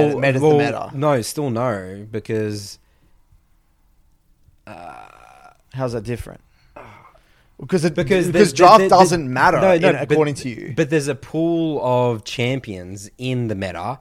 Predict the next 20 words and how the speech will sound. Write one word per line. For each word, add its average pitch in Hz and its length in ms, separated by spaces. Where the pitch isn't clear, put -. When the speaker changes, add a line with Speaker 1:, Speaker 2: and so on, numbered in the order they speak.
Speaker 1:
Yep. 160 360
Speaker 2:
And, 123 160
like, 117 140
one 127 280
counters 117 380
one, 113 180
and 110 100
that's 123 140
why 131 80
the 113 80
meta's 110 200
created, 107 280
'cause 101 140
there's 98 160
counters 113 420
Speaker 1:
Right. 101 100
Speaker 2:
to 95 80
things, 85 320
right? 113 400
Speaker 1:
Right. 131 380